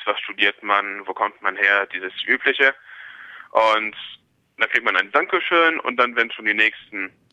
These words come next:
Kandidaten reingeholt und es ist schon ein ziemlich schwerer Wettkampf, da die, in die engere Auswahl reinzukommen,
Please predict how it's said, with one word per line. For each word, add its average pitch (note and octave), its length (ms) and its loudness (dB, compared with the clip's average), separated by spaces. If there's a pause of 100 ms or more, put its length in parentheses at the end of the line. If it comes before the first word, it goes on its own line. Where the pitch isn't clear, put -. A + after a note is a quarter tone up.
(300)
Kandidaten G#2 640 0
reingeholt A#2+ 680 2
und G2 240 0 (680)
es - 160 -4
ist A2+ 140 2
schon C#3+ 460 2 (440)
ein A2+ 280 2
ziemlich B2 280 -2
schwerer G#2+ 320 2
Wettkampf, C#3 420 0 (100)
da A2 340 4 (640)
die, G#2 140 0 (100)
in A#2 140 -2
die A#2 180 4
engere A#2 320 2
Auswahl A2+ 360 2
reinzukommen, G#2+ 600 -2